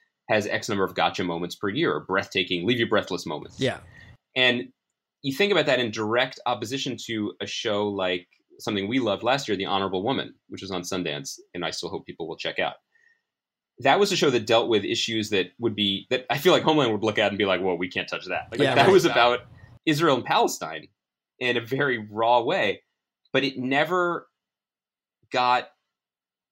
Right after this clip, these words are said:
Speaker 1: even if you, if, if you watch the show, you never felt like you were being clubbed with anything because it started with the characters and their relationships and built from there.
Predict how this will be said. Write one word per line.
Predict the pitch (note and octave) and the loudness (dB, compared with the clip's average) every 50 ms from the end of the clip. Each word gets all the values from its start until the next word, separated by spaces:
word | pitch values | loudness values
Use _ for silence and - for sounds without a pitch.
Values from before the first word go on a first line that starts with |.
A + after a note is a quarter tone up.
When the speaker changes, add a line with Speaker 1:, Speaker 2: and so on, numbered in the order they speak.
| _ _ _ _ _ - | _ _ _ _ _ -10
Speaker 1:
even | D#3+ G3 A#3 A3 | -6 -4 -2 -2
if | F#3 - | -4 -2
you, | D#3 C#3 C3+ - | -4 -6 -6 -6
if, | - - - _ _ - - C#3+ C#3+ C#3+ D3+ | -10 -20 -20 _ _ -8 -6 -6 -4 -4 -6
if | C#3 | -6
you | D#3 D3+ | -4 -4
watch | C3 C#3 D3+ F3+ G3+ - | 0 2 2 2 2 0
the | - C#3+ | -4 -6
show, | C#3+ - F3+ D3+ B2 | -4 -2 0 0 0
you | A2 A2 G#2+ | -2 -2 -4
never | G#2+ A2 A#2 A#2+ C3+ C#3 | -2 0 0 0 0 0
felt | C3 C3 - B2 A2+ G#2 | -4 -2 -2 -2 -2 0
like | E2+ - G2 G#2+ | -2 -4 -6 -6
you | A2 | -6
were | G#2 G2+ | -6 -4
being | F#2+ G#2+ G2+ G2 F#2+ G2 F#2+ - _ _ _ | -2 -2 -2 -2 -2 -4 -6 -10 _ _ _
clubbed | - - B2+ A#2+ A2+ A2+ G2 | -8 -2 -2 -2 -2 -2 -6
with | G2 F2 D#2+ | -8 -8 -8
anything | D2+ D2 C#2+ - - D2+ C#2+ D2 - - _ _ _ _ - | -8 -10 -10 -10 -10 -12 -12 -12 -14 -18 _ _ _ _ -10
because | A#2+ A2+ A#2 A#2+ | -8 -6 -2 -4
it | A#2+ - | -4 -4
started | - - - A#2+ A2+ A#2+ A#2+ G#2+ | -4 -6 0 2 2 2 0 -2
with | G#2 G2+ F#2 | -4 -4 -6
the | G2 | -6
characters | - - A2 G#2+ G#2 G2+ - F2 E2 - | -4 -2 0 0 0 -2 -4 -10 -8 -8
and | F2 | -6
their | E2 D#2+ | -6 -6
relationships | D#2+ D#2+ D#2 D#2 D2+ - - F2 - F2 D#2+ - | -6 -6 -6 -8 -10 -10 -10 -12 -10 -10 -10 -10
and | F2 F2 - | -12 -10 -8
built | E2+ D#2+ D2 | -10 -10 -10
from | - - D#2+ C#2 | -10 -14 -14 -14
there. | C#2 - - _ | -14 -16 -20 _